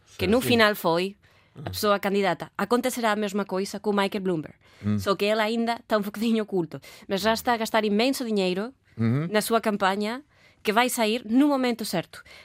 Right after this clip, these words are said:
Speaker 1: Agora estamos a falar do Sanders, porque pronto.
Speaker 2: Não, não, mas
Speaker 1: Dá
Speaker 2: eu,
Speaker 1: jeito.
Speaker 2: eu não sei, eu não,
Speaker 1: Mas
Speaker 2: eu, eu,
Speaker 1: o
Speaker 2: eu acho
Speaker 1: Sanders
Speaker 2: que ele tem essa capacidade e é possível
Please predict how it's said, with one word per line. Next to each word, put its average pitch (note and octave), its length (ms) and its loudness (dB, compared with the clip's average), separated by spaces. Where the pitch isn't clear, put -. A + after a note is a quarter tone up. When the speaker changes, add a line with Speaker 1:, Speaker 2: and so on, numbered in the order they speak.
Speaker 1:
Agora C#4 240 2
estamos C4+ 200 0
a A#3+ 60 -6
falar A3 180 2
do G3+ 140 -2
Sanders, F3+ 520 -4
porque A3 340 -10
pronto. - 260 -18
Speaker 2:
Não, F3+ 220 -2
não, F#3 120 4
mas C3+ 240 4
Speaker 1:
Dá E3 80 2
Speaker 2:
eu, E3+ 140 6
Speaker 1:
jeito. G#3 240 4
Speaker 2:
eu A#3 100 10
não C4+ 140 0
sei, C4+ 240 2
eu E3 60 4
não, E3+ 80 2
Speaker 1:
Mas F3 160 4
Speaker 2:
eu, D3 80 0
eu, E3 460 4
Speaker 1:
o - 40 0
Speaker 2:
eu E3+ 180 8
acho G#3 160 8
Speaker 1:
Sanders A#3+ 380 -2
Speaker 2:
que - 0 -
ele F3 220 6
tem A#3 260 4
essa E3 220 0
capacidade C3 840 0
e E3+ 160 4
é A3 80 8
possível G3 720 0